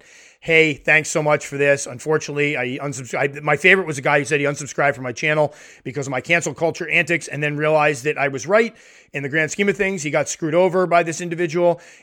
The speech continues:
and now he's right. And it felt good to just know that people would, had the class enough to go back and say, "Hey, I was wrong." But it, this is why this stuff happens and why it'll probably continue to happen. Wi-, it's just the way business is done in the tarantula hobby. There will be new people that come out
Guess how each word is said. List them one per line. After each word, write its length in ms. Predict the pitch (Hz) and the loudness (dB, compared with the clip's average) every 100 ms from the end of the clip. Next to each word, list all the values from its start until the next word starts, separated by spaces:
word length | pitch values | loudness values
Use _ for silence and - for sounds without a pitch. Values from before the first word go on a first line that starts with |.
| - | -2
and 180 | 151 | 0
now 120 | 147 165 | 2 0
he's 120 | 147 | 0
right. 100 | 175 | -4
And 120 | 190 | -2
it 80 | 208 | 2
felt 180 | 233 190 | 2 4
good 240 | 240 151 | 2 2
to 80 | 143 | -4
just 180 | 160 160 | -6 0
know 140 | 180 | 0
that 100 | 180 | 0
people 220 | 185 175 | -4 -2
would, 260 | 185 165 - 175 | -2 -2 -4 -6
had 180 | 143 170 | -2 -2
the 60 | 170 | -2
class 320 | 180 160 151 | -2 -2 -2
enough 160 | 156 | -6
to 60 | - | -2
go 100 | 147 | 0
back 160 | 143 143 | 0 -2
and 60 | |
say, 100 | 143 | -4
"Hey, 140 | 131 127 | -4 -4
I 40 | |
was 160 | 131 127 | -6 -8
wrong." 220 | 123 113 - - - - | -8 -8 -14 -20 -16 -4
But 200 | 185 - | -4 -2
it, 260 | 190 190 - | -6 -4 -8
this 360 | 165 185 254 269 | -8 -4 -4 -4
is 160 | 240 | -8
why 640 | 175 160 175 190 202 190 180 | -8 -8 -4 0 0 0 -4
this 220 | 147 175 | -8 -8
stuff 320 | - - 156 - | -8 -8 -10 -10
happens 440 | - 196 175 135 | -10 -8 -8 -8
and 140 | 160 180 | -6 -2
why 120 | 214 | 0
it'll 140 | 254 | 0
probably 600 | - - 226 262 214 233 | -4 -2 2 2 -2 -6
continue 560 | - 233 214 240 285 269 | -6 -12 -10 -6 -2 -2
to 100 | 190 | -2
happen. 340 | 135 113 107 - - - - | -6 -10 -14 -20 -20 -16 -8
Wi-, 180 | 185 185 | -8 -6
it's 300 | 220 160 - | -6 -6 -6
just 400 | 143 226 - 202 | 0 2 2 -6
the 60 | |
way 300 | 185 165 202 | -6 -2 -4
business 540 | 175 139 208 196 190 - | -4 -4 -4 -4 -10 -10
is 160 | 170 | -10
done 360 | 117 175 208 170 | -4 0 0 -2
in 80 | 160 | -8
the 80 | 175 | -10
tarantula 460 | - 156 160 208 | -8 -8 -8 -6
hobby. 240 | 190 240 156 | 2 2 2
There 140 | 120 | -6
will 120 | 131 | -4
be 100 | 143 | -4
new 200 | 135 196 | -4 -4
people 280 | 214 220 214 | -4 -2 -2
that 120 | 151 - | -4 -6
come 220 | 220 247 | -4 0
out 200 | 196 | -2